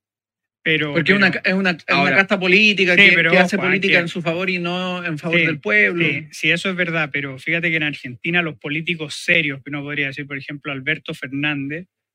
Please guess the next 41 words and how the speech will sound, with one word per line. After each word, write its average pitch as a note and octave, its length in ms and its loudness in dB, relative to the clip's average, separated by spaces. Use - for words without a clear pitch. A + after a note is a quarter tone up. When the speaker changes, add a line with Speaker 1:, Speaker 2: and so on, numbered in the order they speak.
Speaker 1:
son E3 220 -12
personas F3+ 380 -4
que C#3+ 160 -6
dicen F3 260 -6
una F3 220 -4
barrabasada, C3+ 680 2
Speaker 2:
Yo D#3+ 60 10
ahí E3 140 8
discrepo D3 400 4
Speaker 1:
pero - 0 -
Speaker 2:
de F3 80 4
ti, F#3+ 260 4
sí, G3 140 -4
<laughs> - 180 4
Speaker 1:
de G3+ 80 4
Speaker 2:
Alberto E3+ 280 2
Speaker 1:
proporciones. G3 480 2
Speaker 2:
Fernández, G3 160 4
¿en D#3+ 60 -2
Speaker 1:
No, G#3+ 80 4
Speaker 2:
serio? E4 160 4
Speaker 1:
pero - 280 0
es F#3 180 4
el G3 80 2
presidente E3+ 600 2
de F#3 60 4
Argentina, F#3 760 -2
Speaker 2:
Claro. E3 160 -2
Speaker 1:
un A2 80 -14
tipo F3+ 240 0
Speaker 3:
No, F#3 180 2
pues, B2+ 120 -6
dice, C#3+ 180 -8
dijo D#3 140 -4
lo E3+ 80 -2
contrario, D#3 280 -6
dijo C3+ 240 -8
que C3 400 -8
decía D#3 380 -2
Speaker 1:
Sí. D#3 40 -8
Speaker 3:
cosas D#3 320 -10